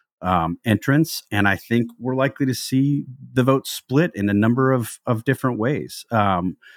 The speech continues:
I think Biden has a really hard case to make beyond just the fact that he's old and he doesn't present well.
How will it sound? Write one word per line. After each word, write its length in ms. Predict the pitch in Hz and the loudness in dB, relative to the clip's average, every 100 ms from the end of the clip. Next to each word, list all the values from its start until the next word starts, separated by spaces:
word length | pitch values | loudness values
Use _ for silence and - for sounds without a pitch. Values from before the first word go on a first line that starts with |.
| _ _ | _ _
I 120 | - 160 | 0 2
think 240 | 226 185 - | 0 -4 -2
Biden 260 | 131 190 | 0 0
has 140 | 196 170 | 0 0
a 60 | |
really 360 | 160 127 170 180 | 0 4 4 4
hard 360 | 135 156 165 - | 2 2 0 -2
case 320 | 151 175 - | -2 -2 -4
to 100 | - | -4
make 240 | 95 92 | -4 -4
beyond 380 | - 113 175 190 | -2 0 2 0
just 320 | 120 117 117 | 2 -2 -2
the 80 | - | -6
fact 360 | - 117 113 - | -2 0 0 -2
that 100 | 101 | -8
he's 140 | 87 - | -8 -6
old 200 | 156 170 | -4 2
and 80 | 131 | 2
he 40 | |
doesn't 340 | 101 90 92 - | 2 0 -4 -4
present 380 | 107 139 220 | -2 0 -2
well. 320 | 85 76 107 | -6 -14 -16